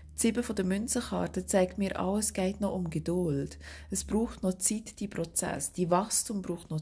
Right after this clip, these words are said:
dein Wachstum braucht noch Zeit, die Entfaltung braucht noch Zeit. Und du bist noch nicht vollständig erwacht in diesem Bewusstsein, weil es da noch Schattenthemen gibt,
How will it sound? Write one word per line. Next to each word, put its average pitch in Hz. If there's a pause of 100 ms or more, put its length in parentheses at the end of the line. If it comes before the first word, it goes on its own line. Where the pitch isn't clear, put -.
(260)
dein 180
Wachstum 208
braucht 185
noch 151
Zeit, 262 (340)
die -
Entfaltung 190
braucht -
noch 180
Zeit. - (360)
Und 196
du 208
bist 233
noch 214
nicht 262
vollständig 214
erwacht 180 (200)
in 190
diesem 170
Bewusstsein, 185
weil 185
es -
da 208 (300)
noch 185
Schattenthemen 202 (100)
gibt, 302